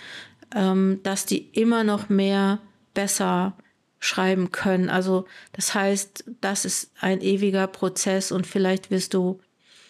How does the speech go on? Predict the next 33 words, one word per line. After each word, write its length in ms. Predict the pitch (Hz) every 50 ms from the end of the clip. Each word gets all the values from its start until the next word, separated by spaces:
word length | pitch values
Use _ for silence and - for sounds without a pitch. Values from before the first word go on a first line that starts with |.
| _ _ _ _ - 277
ähm, 360 | 202 180 185 185 180 - - - _ _ _ _ - - - - - -
ich 160 | - 165 -
hab 180 | 196 190 202 -
zum 120 | - 226
Beispiel 200 | 220 220 214 247
bei 100 | 214 214
mir 180 | 214 214 214 214
das 180 | 220 220 220 -
Gefühl, 600 | 214 - - - 220 220 220 220 220 220 220 - - - - - - - - _ -
also 260 | - - 202 196 208
ich 180 | 202 - - -
weiß 300 | 190 185 202 220 214 -
nicht 160 | 226 220 226
genau, 480 | 226 202 202 202 202 202 202 202 202
ob 100 | 202 196
ich 140 | 214 - -
mich 140 | 214 202 -
trauen 300 | - - 196 190 202 214
soll 180 | 196 208 202 202
zu 120 | - -
behaupten, 480 | 190 190 - 190 185 202 220 220 214 190
ich 140 | - -
könnte 260 | - 214 202 196 214 202
gut 220 | 196 196 190 -
schreiben. 500 | - - 185 180 190 202 214 208 214 202
Ja, 240 | 185 185 190 202 202
manchmal 400 | 196 196 196 196 - 208 190 190
ja, 300 | 190 190 190 196 214 220
manchmal 400 | 208 190 190 190 - 196 185 180
nein. 480 | 180 185 185 185 202 208 220 233 226 - - - - - - - - - - - _ _ _ _
Aber 400 | - 196 196 196 196 190 - -
schrei-, 600 | 185 - - - - - 196 190 196 214 233 226 -
also 420 | 196 190 190 190 185 190 -